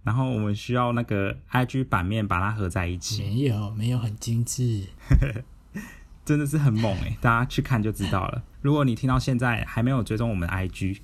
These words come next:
Speaker 1: 赶快去追踪，就是为了这一集精美的那个
Speaker 2: 缩图。
Speaker 1: 排版的图，
Speaker 2: <laughs>
Speaker 1: 也是要去追踪一下我们的I G吧。
Speaker 2: 好。
Speaker 1: 好，如果喜欢我们的节目，可以给我们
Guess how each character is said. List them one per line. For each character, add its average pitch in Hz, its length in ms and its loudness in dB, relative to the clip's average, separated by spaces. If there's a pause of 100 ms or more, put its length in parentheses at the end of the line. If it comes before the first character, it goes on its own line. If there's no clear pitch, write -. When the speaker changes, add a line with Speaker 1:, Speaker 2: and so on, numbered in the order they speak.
(140)
Speaker 1:
赶 113 220 0
快 156 120 0
去 160 120 2
追 135 200 0
踪， 123 300 -2
就 135 100 -2
是 135 60 0
为 135 220 2
了 113 100 2
这 120 140 0
一 120 80 4
集 - 340 -6 (100)
精 135 300 2
美 110 180 0
的 85 80 -4 (120)
那 104 80 2
个 165 60 4
Speaker 2:
缩 190 60 4
图。 113 300 -2 (160)
Speaker 1:
排 107 240 0
版 95 220 0
的 90 80 -4
图， 123 340 2 (240)
Speaker 2:
<laughs> - 400 -20
Speaker 1:
也 110 180 2
是 127 140 -2
要 135 140 2
去 135 120 0
追 123 280 0
踪 120 160 0
一 - 20 0
下 113 140 0
我 101 40 0
们 85 100 -2
的 82 40 -4 (100)
I 87 80 0
G - 200 -10
吧。 - 240 -4 (320)
Speaker 2:
好。 143 140 -4
Speaker 1:
好， 165 60 -4 (360)
如 117 120 0
果 160 140 2
喜 143 160 0
欢 127 180 0
我 135 40 -2
们 107 120 0
的 92 140 -2
节 90 180 -4
目， 110 240 0
可 107 160 -4
以 104 60 0
给 95 140 -4
我 92 80 -2
们 92 120 -2